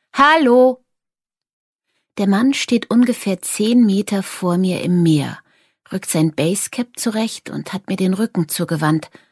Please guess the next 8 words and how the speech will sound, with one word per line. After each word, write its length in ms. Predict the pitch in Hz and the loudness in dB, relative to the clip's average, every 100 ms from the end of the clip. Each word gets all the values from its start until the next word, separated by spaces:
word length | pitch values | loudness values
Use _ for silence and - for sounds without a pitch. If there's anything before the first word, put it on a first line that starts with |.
| _ _ _ _ _ | _ _ _ _ _
Offenbar 520 | 202 - 247 208 214 | -12 -2 -2 0 -4
fühlt 280 | 226 226 202 | -4 -6 -2
er 100 | 214 | -2
sich 200 | 196 - | -4 -4
in 140 | 175 170 | -4 -4
keiner 440 | - 190 233 214 | -4 -2 0 0
Weise 260 | 196 202 202 | 0 0 0
angesprochen. 760 | 247 226 - - 165 165 160 | 0 0 -2 -4 -6 -4 -6